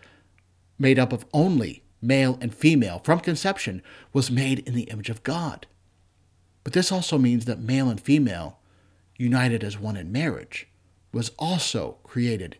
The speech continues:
in the image of God. And so, yes, it can be said that we all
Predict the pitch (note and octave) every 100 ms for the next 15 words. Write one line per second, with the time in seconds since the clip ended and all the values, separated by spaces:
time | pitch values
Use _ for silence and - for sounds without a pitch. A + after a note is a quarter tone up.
0 | - A2+ A2 - F#2+ F#2+ F#2+ C3 C3+ G#2
1 | - - _ _ _ _ _ _ _ -
2 | - - F3 - C#4+ C#4+ A#3+ B3 - -
3 | - C#3+ C#3 B2+ D3+ C#3 B2+ C3+ B2+ -
4 | D3 D#3+ E3+ C#3+ E2 -